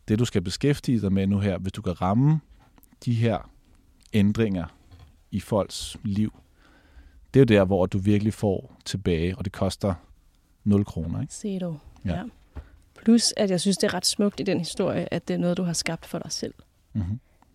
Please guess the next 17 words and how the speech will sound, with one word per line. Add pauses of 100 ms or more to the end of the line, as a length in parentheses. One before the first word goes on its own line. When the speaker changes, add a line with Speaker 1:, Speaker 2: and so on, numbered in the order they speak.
(140)
Speaker 2:
Altså,
sådan,
det,
det
er
ret
sjovt,
at (1300)
det
hører
jeg
ofte (600)
folk
sige,
og
også,
altså,